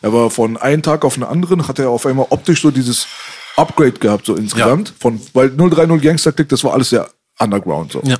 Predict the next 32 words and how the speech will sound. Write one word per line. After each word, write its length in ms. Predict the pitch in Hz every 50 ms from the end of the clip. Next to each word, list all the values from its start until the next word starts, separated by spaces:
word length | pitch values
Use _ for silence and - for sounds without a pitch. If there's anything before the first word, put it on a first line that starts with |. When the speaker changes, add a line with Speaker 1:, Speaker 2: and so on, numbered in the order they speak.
| 123
Speaker 1:
Weißt 220 | _ 95 104 - 120
du 20 |
so? 200 | 120 143 151 143
Das 180 | - 104 92 113
war 80 | 104 92
alles 160 | 110 113 -
so 80 | -
selbst 300 | 113 98 113 113 104 -
geschossen, 480 | - 113 - - 117 110 - - 117 104
einfach 280 | 95 107 104 - 110 107
irgendwo 280 | 110 107 110 107 104
hinstellen 440 | 110 117 113 - - 110 107 110 107 104
und 80 | 104 135
Speaker 2:
Mhm. 40 | 139
Speaker 1:
bla 100 | 135 127
bla 120 | 127 - 101
bla 200 | 98 107 113 120
so. 200 | 113 131 147 143 - - - - - - - _
Aber 180 | - 104 110 110
die 140 | 107 151 170
Dinger, 320 | 196 190 175 180 180 180
da, 160 | 127 117 117
da 120 | 117 113 87
hat 120 | 127 139
man 60 | - 151
das 100 | 139 123
erste 260 | 135 156 185 - -
Mal 100 | 170 170
so 80 | 160 151
das 140 | 143 127 -
Gefühl 260 | 151 - - 185 180
gehabt, 340 | 165 147 131 165 - -